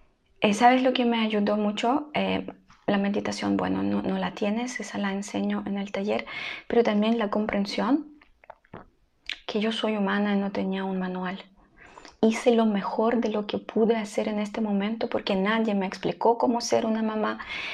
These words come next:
nadie me enseñó cómo ser una mamá. Intentaba hacer porque nunca tenía mala intención de dañar a mi hijo. Pero claro, hoy día cuando tengo cincuenta años estoy mirando hacia atrás cuando tenía veintitrés, cuando tuve mi hijo, y dije, "Pucha, era cabra loca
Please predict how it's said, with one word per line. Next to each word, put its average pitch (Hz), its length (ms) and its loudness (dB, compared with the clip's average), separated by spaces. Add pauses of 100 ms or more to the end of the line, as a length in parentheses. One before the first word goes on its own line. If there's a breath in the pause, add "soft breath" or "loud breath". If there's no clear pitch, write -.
(160 loud breath)
nadie 196 360 4
me 185 120 0
enseñó 202 540 2
cómo 233 220 2
ser 226 220 0
una 220 160 0
mamá. 208 400 0 (480 loud breath)
Intentaba 226 600 6
hacer 269 280 4
porque 247 200 2
nunca 254 280 4
tenía 240 460 2
mala 226 420 2
intención 226 640 2
de 247 100 10
dañar 226 380 4
a 214 60 0
mi 180 200 0
hijo. - 320 -6 (640 loud breath)
Pero 240 200 8
claro, 214 280 10
hoy 180 100 8
día 220 200 8
cuando 214 280 4
tengo 220 340 4
cincuenta 220 520 2
años 247 260 2
estoy 220 220 0
mirando 214 380 2
hacia 208 240 -2
atrás 220 260 0
cuando 202 300 0
tenía 196 320 0
veintitrés, 196 680 -2
cuando 240 300 2
tuve 247 260 2
mi 226 180 2
hijo, 254 220 2
y 202 60 2
dije, 202 220 0
"Pucha, 202 360 -4
era 202 280 -2
cabra 247 340 2
loca - 460 0